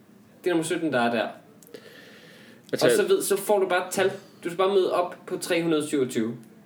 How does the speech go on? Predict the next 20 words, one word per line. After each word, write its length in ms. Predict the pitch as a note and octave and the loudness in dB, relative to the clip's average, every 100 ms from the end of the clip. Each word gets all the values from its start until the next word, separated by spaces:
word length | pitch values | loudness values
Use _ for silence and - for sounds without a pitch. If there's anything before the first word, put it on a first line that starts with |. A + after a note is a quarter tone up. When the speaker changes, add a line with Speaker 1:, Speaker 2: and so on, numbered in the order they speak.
| - - | -14 -4
Speaker 1:
Og 100 | D#3+ | -2
så 60 | |
går 160 | D#3 D3+ | 0 0
du 60 | C#3 | 2
bare 120 | C#3 | 0
derhen, 460 | C#3 C3 B2+ B2 - | 2 2 0 -2 -8
fuldstændig 380 | - D#3 D3 C3+ | -12 -6 -2 0
uden 180 | C#3+ C#3+ | 2 0
at 80 | C3+ | 0
kigge 220 | C#3+ A2+ | 0 0
op, 220 | G#2+ - - - | -2 -6 -18 -14
ved 220 | A#2 B2 A#2 | -4 -2 -2
du 60 | |
bare, 320 | G#2 G#2 G#2 C3 - - - - - A2+ | -2 0 -2 -6 -16 -20 -20 -20 -12 -4
hvor 120 | G#2+ | -2
det 100 | G2+ | -2
er. 100 | F#2 - - - - - - - - - - - - - - | -6 -8 -20 -20 -20 -20 -14 -14 -14 -20 -20 -20 -20 -20 -16
For, 100 | - | -8
og, 180 | A#2+ C#3 | -2 0
så, 100 | E3+ | 2